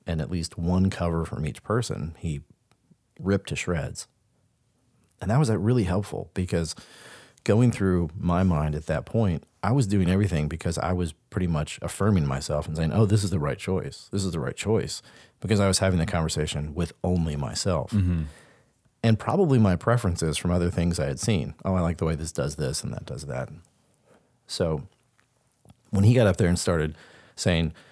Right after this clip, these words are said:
Speaker 1: "Well, this doesn't work for this reason, and this isn't really helpful, and this doesn't happen, and these colors actually blur together, and you get muddy over here, and this isn't gonna print well," and all this sort of stuff, it just gave a viewpoint exterior of the work and the person doing the work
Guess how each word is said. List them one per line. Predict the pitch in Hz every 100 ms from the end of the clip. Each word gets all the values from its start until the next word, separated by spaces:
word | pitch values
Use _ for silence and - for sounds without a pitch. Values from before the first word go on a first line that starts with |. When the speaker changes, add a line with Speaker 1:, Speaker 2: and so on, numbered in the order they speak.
| _ _ _
Speaker 1:
"Well, | 113
this | 117
doesn't | 123 110
work | 104 95
for | 101
this | 85
reason, | 82 92 92 87 85
and | 80 80
this | 90 95
isn't | 92 82
really | 82 80
helpful, | 80 80 - 85
and | 73 85
this | 90
doesn't | 92 85
happen, | 82 85 80 80 73
and | 69
these | 82
colors | - 95 85
actually | 82 82 85
blur | 82 85 85
together, | 80 76 76 76
and | 73
you | 78
get | 85
muddy | 80 87 87 80
over | 73 76
here, | 80 78
and | 76 76
this | 87
isn't | 87 85
gonna | 78 71
print | - 101 -
well," | 92 87 85 80
and | 71 76 -
all | 135
this | 131
sort | - 80
of | -
stuff, | 123 104 - - - -
it | - 156
just | 165
gave | - 139
a | 120
viewpoint | 92 90 123 - 92 76
exterior | - 98 - 107 107
of | 95
the | 82
work | 80 87 104 - -
and | 82 87
the |
person | - 95 95 87 73
doing | 76 85
the | 107
work | 113 131 -